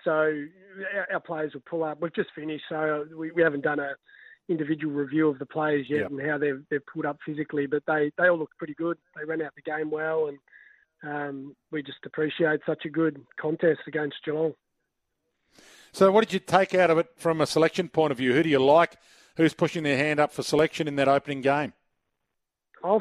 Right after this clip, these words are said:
Speaker 1: for us, it was great to see some of the new guys pu-, put on the, the navy blue jumper for the first time. Um, Elijah Hollands came in and played a role.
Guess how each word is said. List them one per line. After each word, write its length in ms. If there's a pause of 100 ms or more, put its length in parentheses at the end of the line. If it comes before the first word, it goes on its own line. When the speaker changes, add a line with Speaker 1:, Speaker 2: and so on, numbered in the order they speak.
Speaker 1:
for 160
us, 180
it 60
was 240
great 360
to 80 (100)
see 380 (140)
some 160
of 60
the 60
new 200
guys 300 (140)
pu-, 220 (100)
put 100
on 140
the, 340
the 100
navy 280
blue 240
jumper 520 (840)
for 100
the 160
first 280
time. 380 (120)
Um, 600
Elijah 360
Hollands 380
came 200
in 60
and 100
played 220
a 40
role. 380